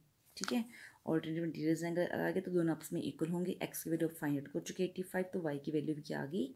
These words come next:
एटी फ़ाइव आ गई। Let's see the eighth question। एट्थ क्वेश्चन में क्या है कि to prove पी क्यू parallel to आर एस, आपको पी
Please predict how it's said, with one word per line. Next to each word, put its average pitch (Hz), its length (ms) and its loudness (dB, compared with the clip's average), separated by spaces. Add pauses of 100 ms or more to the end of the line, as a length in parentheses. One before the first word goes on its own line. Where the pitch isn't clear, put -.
एटी 208 400 -4 (540)
फ़ाइव 131 300 -4
आ - 80 -12
गई। - 180 -20 (1600)
Let's 185 340 2
see 175 160 4
the - 60 6 (100)
eighth 180 300 0
question। 196 340 2 (140)
एट्थ 165 200 -2
क्वेश्चन 180 300 2
में 185 180 4
क्या 170 120 0
है 185 220 0 (760)
कि 208 200 4 (640)
to 226 80 8 (140)
prove 214 260 8 (140)
पी 202 140 6 (100)
क्यू 226 120 10 (160)
parallel 175 320 8 (100)
to 214 60 4 (160)
आर 147 200 2
एस, 143 280 -4
आपको 165 340 0 (160)
पी 180 160 4